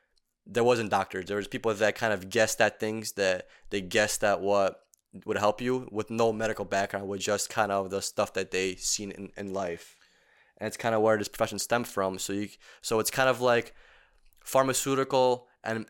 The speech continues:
the pharmaceutical industry and the medical industry have an upbringing of being a shady upbringing to begin with, which is interesting too. If you look at the, the core fundamentals of, like, the core of where medicine and pharmaceuticals came from, they came from lies.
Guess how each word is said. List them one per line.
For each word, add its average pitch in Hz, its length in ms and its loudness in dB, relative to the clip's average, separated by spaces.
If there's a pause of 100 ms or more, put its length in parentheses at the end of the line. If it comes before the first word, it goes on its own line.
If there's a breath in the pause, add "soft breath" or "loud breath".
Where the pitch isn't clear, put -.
(380)
the 104 220 0
pharmaceutical 127 460 0
industry 127 280 -2
and 107 80 0
the 107 40 -2
medical 113 300 0
industry 131 540 -2 (300 soft breath)
have 113 560 0
an 113 100 -4
upbringing 110 840 -2
of 104 200 -4
being 110 300 -4
a 107 160 -2
shady 107 560 -2
upbringing 104 400 -4
to 98 100 -12
begin 98 260 -8
with, 87 180 -10
which 95 120 -12
is 98 120 -10
interesting 101 460 -8
too. - 160 -10
If 98 80 -8
you 107 80 -2
look 107 120 -2
at 101 140 -2
the, 92 400 -2
the 101 80 -4
core 107 220 0
fundamentals 104 600 -2
of, 101 160 -6
like, 101 160 2
the 101 80 -4
core 104 320 0
of 95 160 0
where 101 140 2
medicine 104 380 0
and 95 60 -8
pharmaceuticals 101 400 0
came 95 160 -8
from, 90 240 -12
they 95 80 -6
came 107 180 -6
from 98 180 -10
lies. 87 460 -10